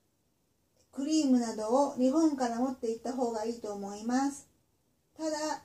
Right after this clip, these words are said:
スプレーは、えー、手に持っていくバック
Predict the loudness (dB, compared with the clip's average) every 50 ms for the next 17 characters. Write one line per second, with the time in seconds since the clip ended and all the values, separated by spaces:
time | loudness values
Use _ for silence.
0 | _ _ _ _ _ -20 -20 -20 -14 _ -6 -4 2 4 4 4 4 2 -2 -4
1 | -10 _ _ _ _ _ _ -4 -2 -2 0 -2 -2 -6 -10 _ _ _ _ _
2 | _ _ _ _ -18 -12 -10 -10 -10 -10 -12 -16 _ _ _ _ _ _ _ _
3 | _ _ _ _ _ _ _ _ _ _ _ _ _ _ _ -8 -4 -2 0 2
4 | 2 2 2 0 -2 -6 _ _ _ _ _ _ _ -4 -4 -4 -4 -4 -8 -6
5 | -4 -4 -4 -4 -6 -10 _ _ _ _ _ _ _ _ _ _ _ _ _ _
6 | _ -4 -2 -2 -4 -6 -12